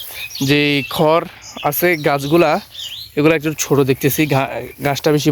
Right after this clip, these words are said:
বড় হয় নাই। প্রচুর পরিমাণে ঘাস ফড়িং আমরা দেখতেছি, ঘাস ফড়িংয়ের ছড়াছড়ি। এখন আমি আপনাদেরকে যেই জমিটি দেখাবো, এটি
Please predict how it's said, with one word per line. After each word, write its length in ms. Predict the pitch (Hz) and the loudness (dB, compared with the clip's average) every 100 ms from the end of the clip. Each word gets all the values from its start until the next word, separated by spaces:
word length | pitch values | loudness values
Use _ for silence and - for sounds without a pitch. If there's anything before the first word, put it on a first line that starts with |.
| 143 | 4
বড় 140 | 135 131 | 4 2
হয় 140 | 135 | 0
নাই। 100 | 107 101 - - - - - - - - - - - - - - - - | -2 -6 -16 -20 -20 -20 -20 -20 -20 -20 -20 -16 -14 -14 -14 -18 -10 2
প্রচুর 300 | 196 175 202 160 | 2 6 4 6
পরিমাণে 300 | 185 180 180 160 | 4 6 4 2
ঘাস 120 | 170 | -2
ফড়িং 180 | - 180 180 | 0 2 4
আমরা 140 | 180 175 | 4 2
দেখতেছি, 380 | 180 - 202 240 240 175 | 0 -2 -6 -2 0 2
ঘাস 120 | 170 - | 2 2
ফড়িংয়ের 320 | 160 160 160 - | 2 4 2 0
ছড়াছড়ি। 460 | 160 147 151 185 277 - - - - - - - - - - - - - | 0 0 2 2 2 -4 -20 -20 -20 -18 -16 -18 -20 -20 -20 -20 -14 -4
এখন 140 | 160 214 | 0 2
আমি 100 | 226 233 | 4 4
আপনাদেরকে 400 | 214 208 208 233 233 180 | 4 2 2 4 4 4
যেই 140 | 175 151 | 2 4
জমিটি 260 | 170 170 196 175 | 2 2 2 2
দেখাবো, 280 | 175 151 156 - - - - - - | 0 2 0 -4 -16 -20 -20 -10 -6
এটি 200 | 156 196 | -4 0